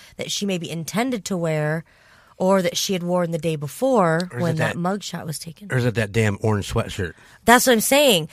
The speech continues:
Speaker 2: Yeah.
Speaker 1: That's what I said. Is it the orange sweatshirt that she wore in the mugshot? We, we can't say that. I, I c-, never found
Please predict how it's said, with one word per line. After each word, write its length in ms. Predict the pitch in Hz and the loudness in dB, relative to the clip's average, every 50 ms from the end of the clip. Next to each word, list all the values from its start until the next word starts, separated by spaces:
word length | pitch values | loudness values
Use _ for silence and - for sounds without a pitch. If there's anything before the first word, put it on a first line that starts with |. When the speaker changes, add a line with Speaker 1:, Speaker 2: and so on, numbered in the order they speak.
| - | -12
Speaker 2:
Yeah. 60 | 110 107 | -10 -10
Speaker 1:
That's 140 | 98 - | -4 0
what 80 | 233 226 | 4 4
I 100 | 226 240 | 4 4
said. 320 | 247 - - 208 175 170 170 - - - - _ - | 4 4 4 4 4 4 2 -4 -20 -20 -12 _ 0
Is 160 | 196 208 185 | 2 2 2
it 80 | 196 - | 2 2
the 80 | 214 | 4
orange 240 | 196 214 220 220 - | 4 4 4 2 2
sweatshirt 340 | - 240 254 - - 240 185 | 2 2 2 2 2 0 2
that 140 | 180 196 - | 2 0 0
she 100 | - 202 | 0 0
wore 140 | 190 190 | 2 2
in 60 | 190 190 | 2 2
the 60 | 190 | 2
mugshot? 540 | 202 220 254 202 - - 170 156 147 - 127 | 2 2 0 0 0 2 2 2 2 0 -2
We, 380 | 165 175 175 175 175 170 - _ - | -2 0 0 0 0 -2 -4 _ -4
we 100 | 170 180 | -4 -4
can't 320 | - - 202 190 - - | -2 -2 -2 -2 -2 -4
say 540 | - - - 226 220 180 151 147 165 147 - _ _ - | -8 -6 -2 -2 0 0 -2 -4 -6 -8 -12 _ _ -8
that. 120 | 170 147 147 | -6 -4 -4
I, 120 | 165 165 170 _ _ _ - | -4 -6 -8 _ _ _ -8
I 140 | - 165 160 | -6 -6 -6
c-, 180 | - - - _ - | -8 -12 -20 _ -14
never 320 | - 165 175 170 160 175 170 | -8 -6 -4 -4 -4 -4 -6
found 580 | - - 185 185 190 185 175 165 170 165 143 | -4 -4 -2 0 0 0 0 0 -2 -6 -8